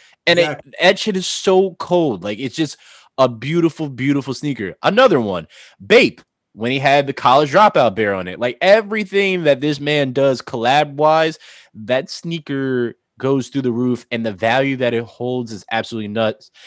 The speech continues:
Speaker 1: And I, that's a testament to him. Um, and, and that says how much he's affected this culture. Again, there's, where he's at now and what he's doing now, I, I get it. Like, you know what I mean? Like,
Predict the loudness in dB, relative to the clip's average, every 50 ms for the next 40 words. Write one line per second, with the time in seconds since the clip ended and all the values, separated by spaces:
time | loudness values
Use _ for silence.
0 | -20 -10 -2 -2 0 2 4 4 4 2 0 -2 _ _ _ _ _ _ _ -2
1 | 2 2 2 2 -2 -6 -2 -2 -2 -2 -4 -6 -6 -6 -6 -6 -10 -10 -8 -8
2 | -8 -8 -8 -10 _ _ _ _ _ _ _ _ _ -6 -2 -2 0 0 0 0
3 | 0 0 0 -2 -4 -6 -12 -18 _ _ -8 -8 -8 -8 _ -8 -6 -2 -2 -2
4 | -2 -2 -2 -2 0 0 -2 -2 -2 0 0 0 0 0 0 2 2 2 2 -2
5 | -10 -16 _ _ _ _ _ _ _ _ _ _ _ _ -10 -6 -6 -4 -4 -4
6 | -4 -4 -4 0 0 0 0 -2 -2 -2 -2 -2 -2 -4 -8 -14 _ _ -14 -6
7 | -4 -4 -4 -4 -2 -2 -2 -2 -2 -2 -8 -12 -12 -10 -4 0 2 2 2 0
8 | -2 -8 _ _ _ _ _ _ _ _ _ _ _ _ _ _ _ _ _ _
9 | _ _ _ _ _ _ _ _ _ _ _ _ _ -20 -20 -20 -16 -8 -2 0
10 | 0 0 0 -2 -6 -10 -10 _ _ _ _ _ _ _ _ _ _ -16 -8 -4
11 | 0 2 2 2 0 -2 -10 -8 -6 -2 -2 -2 -2 -2 -2 -2 0 2 2 4
12 | 4 2 2 0 0 -2 -2 -2 -2 -4 -4 -6 -4 -2 0 0 0 -2 -2 -6
13 | -8 -6 0 0 0 0 0 -2 -2 -2 -4 -10 -10 -10 -10 -8 -6 -6 -4 -4
14 | -4 -4 -2 -2 -2 -4 -4